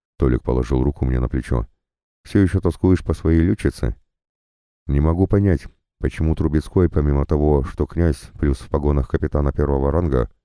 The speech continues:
является командиром всего лишь лёгкого крейсера», ответил я.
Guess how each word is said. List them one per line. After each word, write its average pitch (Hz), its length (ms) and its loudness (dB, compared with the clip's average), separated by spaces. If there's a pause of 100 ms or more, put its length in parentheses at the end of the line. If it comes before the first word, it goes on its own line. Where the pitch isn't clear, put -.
(380)
является 87 480 2
командиром 80 560 2
всего 80 320 -2
лишь 76 240 0
лёгкого 78 420 0
крейсера», 62 520 -2 (220)
ответил 57 400 -4
я. 53 220 -4